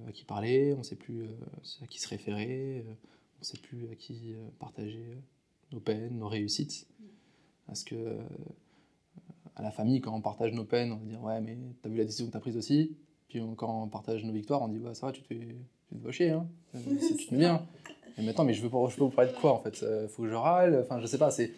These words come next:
Speaker 1: c'est très tabou, et en fait, euh, moi, c'est surtout ça qui a été difficile. Ça a été ce, ce me, me retrouver seul d'un coup, euh, à ne pas savoir comment développer ma boîte,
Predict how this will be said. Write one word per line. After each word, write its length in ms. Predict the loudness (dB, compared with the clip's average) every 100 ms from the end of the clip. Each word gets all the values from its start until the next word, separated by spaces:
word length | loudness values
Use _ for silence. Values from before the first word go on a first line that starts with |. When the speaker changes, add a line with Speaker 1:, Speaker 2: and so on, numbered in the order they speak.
| -16 -6
Speaker 1:
c'est 120 | -2 6
très 160 | 6
tabou, 320 | 8 12 12 12
et 80 |
en 100 | 12
fait, 220 | 10 8 12
euh, 240 | 12 10 4 -20 -6
moi, 80 | -2
c'est 120 | 0
surtout 240 | 0 -2 -2
ça 140 | 2
qui 80 | 2
a 20 |
été 120 | 2
difficile. 500 | 2 0 2 4 2 0 _ _ _ _ _ _ _ -2
Ça 120 | 4
a 40 | 6
été 140 | 4
ce, 420 | 2 4 4 0 -6 -20 _ _ _
ce 160 | -6 -2
me, 140 | 0
me 120 | 0
retrouver 340 | -4 -6 -6 -6
seul 220 | -4 -6
d'un 120 | -6
coup, 300 | -8 -6 -4
euh, 80 | -6 -10 -18 _ _ _ _ _ _ -14
à 80 | -12
ne 60 | -8
pas 140 | -6
savoir 320 | -6 -8 -8
comment 260 | -6 -4 -4
développer 260 | -4 -6
ma 120 | -8 -6
boîte, 320 | -6 -8